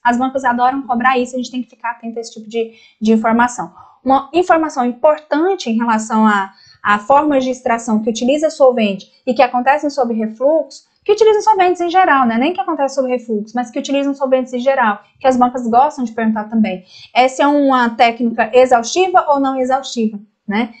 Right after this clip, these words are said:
Do solvente. Então, também é um conteúdo que a gente precisa separar um momento pra conversar, tá bom?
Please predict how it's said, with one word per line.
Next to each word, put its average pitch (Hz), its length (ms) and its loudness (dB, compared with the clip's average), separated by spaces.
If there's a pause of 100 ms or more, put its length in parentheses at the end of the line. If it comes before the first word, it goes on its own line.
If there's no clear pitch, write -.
(120)
Do 214 100 0
solvente. 220 600 0 (280)
Então, 277 340 2 (460)
também 262 600 0
é 254 80 -2
um 240 60 0
conteúdo 233 360 -4
que 254 60 -6
a 247 40 -2
gente - 200 -8
precisa 269 640 0
separar 254 320 -2
um 240 40 0
momento 226 340 -2
pra 226 100 -14
conversar, 240 560 -8
tá - 40 -20
bom? 254 340 2